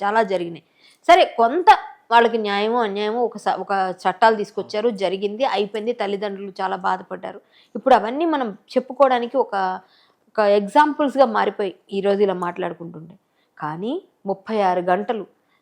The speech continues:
తన వైద్య వృత్తిలో ప్రజలకు సేవ చేయాలనే ఆకాంక్షతో అమ్మాయి పీజీ చేస్తూ, అక్కడే తను వర్క్ ప్లేస్లో ముప్పై ఆరు గంటలు నిద్ర కూడా లేని అమ్మాయి ఎంత ఓపిక లేకుండా, ఎంత నీరసంగా ఉంటుందో మనం ఆలోచించుకోవచ్చు. తిండి తిప్పలు మానేసి వాళ్ళు జూనియర్ డాక్టర్స్ ఎంతో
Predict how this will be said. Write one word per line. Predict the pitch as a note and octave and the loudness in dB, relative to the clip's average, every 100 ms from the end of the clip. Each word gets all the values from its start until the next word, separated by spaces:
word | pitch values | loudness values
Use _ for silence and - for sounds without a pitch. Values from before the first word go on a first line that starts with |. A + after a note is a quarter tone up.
| - | -6
తన | G3+ | -4
వైద్య | F3+ F3 G3 G3 | -2 -2 -2 0
వృత్తిలో | C4+ A#3 A3+ G#3+ F3+ F#3 C#4 _ - | 0 0 -2 -4 -4 -6 -10 _ -6
ప్రజలకు | F3 A#3+ B3 | 0 0 0
సేవ | - F#3+ A3+ G#3+ | 0 2 2 2
చేయాలనే | G#3+ G3 F#3 F3+ F#3 - - | 0 0 -2 -6 -8 -10 -12
ఆకాంక్షతో | F3 F#3 A3 G#3 - F#3 F3+ | -10 -6 -6 -6 -6 -6 -6
అమ్మాయి | F3+ F3 F#3+ F#3 G3 | -6 -6 -8 -8 -10
పీజీ | - G3+ G3 G#3+ - | -6 -6 -4 -6 -6
చేస్తూ, | E3 - D#3+ - _ _ - - | -12 -14 -16 -16 _ _ -20 -8
అక్కడే | - - C4 A3 G3+ | -6 2 4 4 0
తను | G3+ F#3+ F#3 G#3 - - | -4 -6 -6 -10 -14 -6
వర్క్ | F#3 - - | -6 -6 0
ప్లేస్లో | C4 G3+ - F3 | 4 4 2 -8
ముప్పై | F#3+ G3+ C#4 | -8 -6 2
ఆరు | C4 A#3+ | 2 2
గంటలు | C4 C#4 | -4 -4
నిద్ర | A#3+ G3+ | -2 2
కూడా | B3+ C4+ B3+ | 4 4 2
లేని | A3+ | -2
అమ్మాయి | G#3 G#3 A3+ | -4 -8 -8
ఎంత | G#3 A3 | -8 -4
ఓపిక | A#3+ G#3+ A#3+ A#3 | -2 -2 -4 -6
లేకుండా, | G#3 F#3+ F#3+ G3 | -6 -6 -12 -12
ఎంత | F#3 F#3+ | -12 -10
నీరసంగా | G#3+ A3 A3 A#3 | -8 -8 -8 -8
ఉంటుందో | A3 G3+ G#3+ | -6 -6 -6
మనం | A3+ F#3 | -6 -6
ఆలోచించుకోవచ్చు. | F3 G3 F#3+ F3 - F3 - _ _ _ _ - | -4 -6 -8 -16 -16 -18 -20 _ _ _ _ -2
తిండి | B3 B3+ A#3+ | 0 0 -2
తిప్పలు | - A#3 - B3 | -4 -6 -2 -2
మానేసి | G#3 G3+ G3+ G3+ A#3 C#4 _ _ _ | -2 -6 -6 -8 -12 -12 _ _ _
వాళ్ళు | F#3+ G#3 | -4 -2
జూనియర్ | F3 G3 A#3 A#3+ | -4 -4 -4 -2
డాక్టర్స్ | F#3+ F3+ F#3 G3 | -4 -6 -6 -6
ఎంతో | G3 C4 D#4 | -4 -6 0